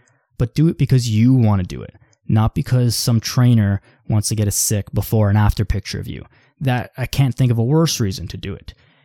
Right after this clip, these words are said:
It's good for trainers, people like myself, to give directions and to be serious. I like that. I prefer that people have a direction and that they're bringing some intensity to their training rather than the opposite, where it's just, you know, lackadaisical, have fun.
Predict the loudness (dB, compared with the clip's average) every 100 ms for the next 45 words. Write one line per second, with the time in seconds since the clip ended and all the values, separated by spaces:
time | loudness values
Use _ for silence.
0 | _ -8 -6 0 0 0 0 2 4 2
1 | -2 -2 0 2 0 2 0 0 -4 -4
2 | 0 2 4 4 4 2 0 2 0 0
3 | 0 -2 -2 -4 -2 2 2 0 -2 -2
4 | -4 -4 -4 -6 -2 2 2 2 0 -2
5 | -2 -2 -2 -2 0 0 0 -2 2 2
6 | 2 -4 _ _ _ -2 2 2 0 -2
7 | _ -8 -6 -2 -2 -4 -8 -12 -2 2
8 | 2 2 0 0 0 0 0 2 0 0
9 | 0 0 0 0 2 4 2 0 2 2
10 | 2 0 2 0 0 -2 0 -2 0 0
11 | -2 -2 -4 0 0 0 0 -2 -4 -6
12 | -4 -6 -4 -6 -2 2 2